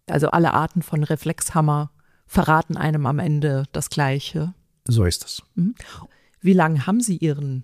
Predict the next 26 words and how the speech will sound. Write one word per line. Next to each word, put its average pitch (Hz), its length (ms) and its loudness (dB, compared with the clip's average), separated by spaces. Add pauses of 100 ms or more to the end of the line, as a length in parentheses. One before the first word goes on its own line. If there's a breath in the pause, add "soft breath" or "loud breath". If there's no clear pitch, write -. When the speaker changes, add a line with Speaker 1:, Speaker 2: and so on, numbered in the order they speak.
Speaker 1:
Reflexhammer 143 720 -2
schon? 135 400 -6 (680)
Speaker 2:
Wie 143 120 6
man 131 160 8
sieht, 147 260 0
ein 175 100 2
paar 160 140 -2
Jahre 139 320 0
schon. 98 480 0 (240)
Man 123 220 0
Speaker 1:
Mhm. 202 60 4
Speaker 2:
sieht 220 220 0
Speaker 1:
Der 156 200 0
hat 185 80 0
Speaker 2:
gewisse 120 160 2
Speaker 1:
ein 113 120 0
paar 220 200 -4
Gebrauchsspuren. 175 920 -2
Speaker 2:
Ja, 131 240 4
der 135 180 -2
hat 131 160 -4
so - 140 -4
ein 110 80 -4
paar 107 280 0
Gebrauchsspuren, 95 840 -8
ja. - 160 -10